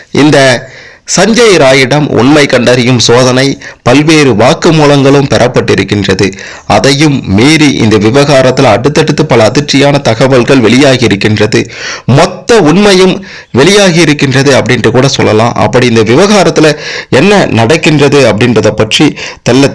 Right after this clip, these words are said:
தெளிவா, துல்லியமா பார்க்கலாம். கடைசி வரை பார்த்தீங்கன்னா, உங்களுக்கு எல்லாமே சிறப்பா புரியும். அதுக்கு முன்னாடி, இந்த விவகாரத்துல பாதிக்கப்பட்ட அந்த பெண் மருத்துவருக்கு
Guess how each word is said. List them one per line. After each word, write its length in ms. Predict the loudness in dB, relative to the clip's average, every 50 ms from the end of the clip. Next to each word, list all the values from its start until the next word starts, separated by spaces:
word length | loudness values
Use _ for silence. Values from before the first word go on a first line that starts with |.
| -2 0
தெளிவா, 480 | 0 2 2 2 2 0 -2 -4 -4 -2
துல்லியமா 680 | -2 0 2 2 2 2 2 2 2 0 0 -2 -4 -10 -18 _ _ -2
பார்க்கலாம். 640 | -2 -2 0 0 0 0 2 2 0 -2 -4 -6 -14 -20 -20 _
கடைசி 400 | -4 -2 0 0 0 0 0 0
வரை 200 | 0 0 0 0
பார்த்தீங்கன்னா, 720 | 0 -2 -2 -2 0 0 0 0 0 0 0 0 0 0
உங்களுக்கு 520 | 0 0 2 2 2 0 0 0 0 0 0
எல்லாமே 460 | 0 2 0 0 0 0 -2 -4 -6 -6 -4 -2
சிறப்பா 380 | -2 -2 -2 -2 -2 -2 -2
புரியும். 560 | -2 -2 -4 -2 -2 -2 0 0 0 -2 -2 -6 -12 -20 -20 -20 -20 -8
அதுக்கு 360 | -4 -2 -2 0 0 0 0 0
முன்னாடி, 580 | 0 0 0 0 0 0 0 0 0 -2 -4 -6 -12 -16 -16 -16 -16 -6
இந்த 260 | -2 0 0 2 2 2
விவகாரத்துல 840 | 0 0 2 0 0 0 0 0 0 0 -2 -2 0 0 0 0 -2 -2
பாதிக்கப்பட்ட 840 | 0 0 0 2 0 0 -2 -2 -2 -2 -2 -4 -4 -4 -4 -4 -4 -6 -10 -16 -20 -10 -6
அந்த 260 | -4 -2 0 -2 -2
பெண் 440 | -4 -2 -2 -2 0 0 0 0 0
மருத்துவருக்கு 880 | 0 0 -2 -2 -2 0 0 0 0 0 -2 -2 -2 -2 0 -2 -2